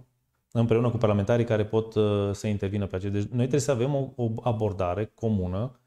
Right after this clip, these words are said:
pentru că problema nu-i în Reghin, nu-i în Târgu Mureș, problema e în România.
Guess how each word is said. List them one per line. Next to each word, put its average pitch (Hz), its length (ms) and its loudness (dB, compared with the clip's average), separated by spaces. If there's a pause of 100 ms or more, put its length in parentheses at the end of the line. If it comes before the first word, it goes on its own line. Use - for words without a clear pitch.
(220)
pentru 117 220 0
că 113 60 4
problema 113 420 4
nu-i 143 480 0
în 131 300 2
Reghin, 120 400 2
nu-i 131 160 0
în 117 60 0
Târgu 107 220 0
Mureș, 123 160 0
problema 127 260 -4
e 123 40 0
în 123 60 0
România. 120 560 0